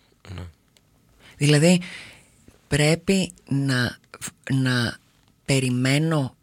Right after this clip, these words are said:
Speaker 2: πώς θα είμαι στο μέλλον για να είμαι καλά. Στο τώρα μου μπορώ να δω πώς μπορώ να είμαι καλά. Μπορώ να έχω μεγαλύτερη πρόσβαση σε κομμάτια του εαυτού μου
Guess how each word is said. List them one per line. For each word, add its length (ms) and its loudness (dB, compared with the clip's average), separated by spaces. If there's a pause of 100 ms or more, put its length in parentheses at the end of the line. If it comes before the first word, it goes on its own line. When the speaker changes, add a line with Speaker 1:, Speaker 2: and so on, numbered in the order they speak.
Speaker 2:
πώς 240 0
θα 120 -2
είμαι 240 0
στο 220 -2
μέλλον 580 2
για 200 0
να 120 0
είμαι 280 0
καλά. 460 -2 (600)
Στο 300 -2
τώρα 360 4
μου 240 2 (120)
μπορώ 320 4
να 160 2
δω 120 2
πώς 200 0
μπορώ 240 2
να 100 2
είμαι 160 0
καλά. 440 0 (1400)
Μπορώ 400 0
να 120 0
έχω 260 -2
μεγαλύτερη 580 -2
πρόσβαση 560 2
σε 120 2
κομμάτια 520 -2
του 140 -2
εαυτού 360 0
μου 340 2